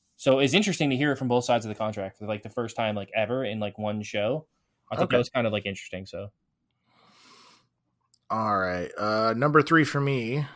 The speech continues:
Speaker 2: since number three for you is Elimination Chamber, uh, Last Man Standing match. Uh, they, they, it has, it has brought an end to a lot of really good feuds.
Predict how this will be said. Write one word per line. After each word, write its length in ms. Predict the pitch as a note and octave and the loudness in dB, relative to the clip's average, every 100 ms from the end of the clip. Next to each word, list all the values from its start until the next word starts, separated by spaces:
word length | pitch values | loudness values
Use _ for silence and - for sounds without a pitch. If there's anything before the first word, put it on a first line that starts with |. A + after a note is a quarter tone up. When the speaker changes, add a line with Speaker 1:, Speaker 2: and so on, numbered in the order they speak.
| - | -18
Speaker 2:
since 300 | - G#2+ F#2 | -10 -8 -6
number 160 | A2+ G2 | -6 -6
three 200 | - G2+ | -8 -8
for 140 | - | -8
you 120 | G2 | -8
is 140 | G2+ G#2 | -6 -6
Elimination 340 | G2+ G2 - | -6 -6 -6
Chamber, 380 | G2+ G#2+ G#2 G#2+ | -6 -4 -2 -2
uh, 60 | G#2 | 2
Last 260 | B2 C#3+ | 2 2
Man 140 | D3+ B2+ | 0 -2
Standing 340 | - A#2+ C3 | -2 -2 -2
match. 380 | D3+ - - - _ _ _ _ _ _ - _ _ _ _ - | -4 -4 -6 -12 _ _ _ _ _ _ -20 _ _ _ _ 0
Uh, 240 | A2 G#2+ | 2 2
they, 280 | G#2 C3 B2 - | 4 2 2 0
they, 200 | C3 C#3 | 2 2
it 200 | B2 B2+ | 4 4
has, 340 | C3 A#2 - | 4 4 -2
it 120 | G#2 | 2
has 160 | B2+ A#2 | 2 2
brought 240 | A#2+ A#2+ | 6 6
an 160 | A2+ G#2+ | 6 -2
end 320 | F#2+ A2 A#2 | -4 -4 -2
to 220 | A2+ B2 G#2+ | -2 0 0
a 20 | |
lot 260 | G2 G#2 | 0 2
of 160 | G#2 F2+ | 0 -2
really 280 | G2 G#2+ A#2 | -2 0 2
good 180 | C3 B2+ | 0 -2
feuds. 680 | C3 B2 F3 F#3 - - | -2 0 0 -2 -10 -10